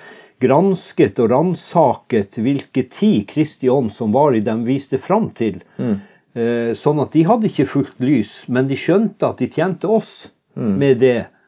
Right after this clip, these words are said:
Speaker 1: budskap de bar fram. Så profetordet er et budskap fra Gud som også redskapet som bar det fram, ikke alltid hadde fullt lys over.
Speaker 2: Nei,
Speaker 1: Men
Speaker 2: men
Speaker 1: det
Speaker 2: de
Speaker 1: var
Speaker 2: var lydige
Speaker 1: Ja.
Speaker 2: og sa det likevel.
Speaker 1: Ja.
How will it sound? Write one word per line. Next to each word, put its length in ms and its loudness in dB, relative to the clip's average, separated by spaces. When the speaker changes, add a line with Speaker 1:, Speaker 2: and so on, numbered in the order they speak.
Speaker 1:
budskap 640 -4
de 140 -4
bar 180 -6
fram. 300 -6
Så 320 -4
profetordet 1040 0
er 260 4
et 160 -4
budskap 520 0
fra 160 2
Gud 400 0
som 440 -2
også 640 0
redskapet 920 0
som 260 -4
bar 220 2
det 140 -2
fram, 440 -2
ikke 240 -2
alltid 320 -4
hadde 200 -4
fullt 260 -8
lys 260 -6
over. 280 -12
Speaker 2:
Nei, 180 -8
Speaker 1:
Men 120 -14
Speaker 2:
men 180 -2
Speaker 1:
det 80 0
Speaker 2:
de 60 2
Speaker 1:
var 0 -
Speaker 2:
var 140 2
lydige 420 -2
Speaker 1:
Ja. 60 0
Speaker 2:
og 60 -6
sa 300 -2
det 100 -6
likevel. 340 -10
Speaker 1:
Ja. 120 -2